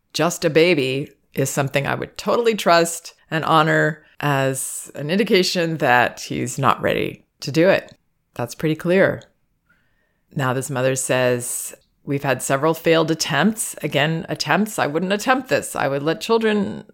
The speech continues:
attempt this in their way and time. Uh, attempts where he just wets and soils himself and will then deny that he's done so. Well, children deny things because they know that they're disappointing us,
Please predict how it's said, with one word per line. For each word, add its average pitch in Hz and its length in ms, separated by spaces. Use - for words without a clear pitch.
attempt 165 320
this - 360
in 151 140
their 151 200
way 139 160
and 135 120
time. - 340
Uh, 127 260
attempts 160 400
where 165 120
he 156 60
just 160 200
wets 135 320
and 165 100
soils 143 320
himself 143 480
and 123 180
will 135 220
then 147 300
deny 143 480
that 143 160
he's 139 180
done 113 220
so. 151 460
Well, 147 280
children 185 320
deny 160 400
things 156 380
because 147 560
they 139 960
know 143 380
that 127 440
they're 131 120
disappointing 120 580
us, - 400